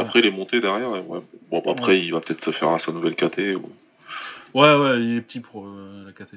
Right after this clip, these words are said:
Speaker 2: Enfin, c'est surtout, euh, Bermudez qui était gros aussi, mais
Speaker 1: Ouais, ouais,
Speaker 2: parce
Speaker 1: ouais.
Speaker 2: que t'avais, euh, <laughs> bon, il s'est gouré de dix livres, mais, euh, en gros, euh,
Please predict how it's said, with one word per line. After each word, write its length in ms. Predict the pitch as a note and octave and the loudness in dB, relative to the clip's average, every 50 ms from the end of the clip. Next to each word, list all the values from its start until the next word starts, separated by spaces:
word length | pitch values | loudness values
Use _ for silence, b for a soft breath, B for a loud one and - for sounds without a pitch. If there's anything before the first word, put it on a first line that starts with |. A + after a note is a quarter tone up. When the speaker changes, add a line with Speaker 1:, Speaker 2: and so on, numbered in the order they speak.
| G2 G2+ | -20 -18
Speaker 2:
Enfin, 180 | F#2+ - B2+ A#2+ | -12 -6 -6 -6
c'est 140 | A#2 - B2 | -6 -6 -6
surtout, 320 | - D3 - - D#3 C#3 | -8 -8 -8 -8 -6 -4
euh, 300 | C3 B2 A#2+ A#2+ A#2+ A#2 | -4 -2 -2 -2 -2 -2
Bermudez 340 | A2+ B2 A#2 A#2+ B2 B2 B2+ B2+ - | -2 -2 -2 -2 -2 -4 -4 -6 -8
qui 80 | - | -10
était 140 | A#2 - A#2 | -10 -8 -8
gros 220 | A2 A2 B2+ D#3+ E3+ | -8 -6 -4 -4 -4
aussi, 240 | D3 A#2+ - - F3 | -4 -8 -10 -14 -14
mais 320 | E3+ C#3 A2+ A2 A2 G#2+ G#2+ A2 A2 - _ _ _ - G#2+ | -12 -12 -14 -14 -14 -16 -16 -18 -20 -20 _ _ _ 0 2
Speaker 1:
Ouais, 120 | G2+ D#2+ - - - - | 2 2 0 -6 -10 -6
ouais, 120 | F2+ F2 E2+ | -4 -2 0
Speaker 2:
parce 140 | - E2+ | 0 2
Speaker 1:
ouais. 60 | E2+ D3+ | 2 2
Speaker 2:
que 40 | |
t'avais, 260 | C#3+ - D3+ C#3 C#3 C#3+ | 2 2 2 2 4 4
euh, 340 | C#3+ C#3 C#3 C#3 C3+ C3 | 4 4 4 2 0 -2
<laughs> 800 | B2+ - - - - - - - - - _ - - - - - | -4 -4 -6 -6 -6 -8 -10 -14 -16 -18 _ -20 -20 -20 -6 -2
bon, 140 | C#3+ E3 F3 | 0 2 2
il 80 | E3+ | 2
s'est 140 | D3 - F3 | 0 -2 -2
gouré 220 | D3+ E3 E3 F3 D#3+ | -2 0 0 0 0
de 60 | D3 | 0
dix 140 | D3 F3 F3+ | -2 -6 -6
livres, 240 | F#3+ G3 F#3+ D#3+ | -6 -6 -6 -4
mais, 140 | D3+ C#3+ C#3 | -4 -4 -4
euh, 300 | C#3 C3+ C3 C3 C3+ C3+ C3+ | -4 -4 -4 -6 -6 -6 -2
en 180 | - D#3+ D#3+ | -2 0 0
gros, 340 | D#3 D#3+ E3+ F3+ F3+ F3 E3+ | 0 -2 -2 -2 -2 -2 0
euh, 720 | D#3 D3 C#3+ C#3+ C#3 C#3 C3+ C3+ C3+ C3+ C3+ C3+ C3 B2+ B2+ | 0 0 0 -2 -2 -2 -4 -6 -6 -6 -6 -6 -8 -8 -10